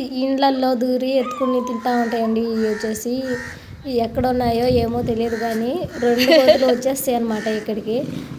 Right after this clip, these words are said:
ఇక్కడ కూడా చూడండి, ఒకటి ఉన్నది, పిల్లని పెట్టుకున్నారు కదా, చిన్న పాపని. ఈ రెండు వచ్చి ఈ చుట్టుపక్కల ఉండే కాయలు, పండ్లు తినేసి పోతా ఉంటాయి. నైట్ నిమ్మకాయ నీళ్ళు కలిపించేటప్పుడు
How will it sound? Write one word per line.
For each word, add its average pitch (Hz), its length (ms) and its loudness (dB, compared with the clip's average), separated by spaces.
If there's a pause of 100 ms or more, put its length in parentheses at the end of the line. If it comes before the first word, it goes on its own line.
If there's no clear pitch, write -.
ఇక్కడ 226 180 -6
కూడా 220 200 0 (100)
చూడండి, 208 260 -2
ఒకటి 208 220 -8
ఉన్నది, 208 260 -4
పిల్లని 247 380 -2
పెట్టుకున్నారు 208 540 -4
కదా, 185 160 -4
చిన్న 262 320 -4
పాపని. 233 520 -4 (520)
ఈ 262 40 4
రెండు 247 320 2
వచ్చి 262 400 2 (240)
ఈ 240 300 -6 (240)
చుట్టుపక్కల 233 460 -2
ఉండే 226 200 0
కాయలు, 220 440 0
పండ్లు 220 320 -2
తినేసి 214 420 -6
పోతా 214 240 -6
ఉంటాయి. 190 320 -8 (1400)
నైట్ 247 320 -2
నిమ్మకాయ 277 440 -2
నీళ్ళు 247 220 2
కలిపించేటప్పుడు 240 1160 -4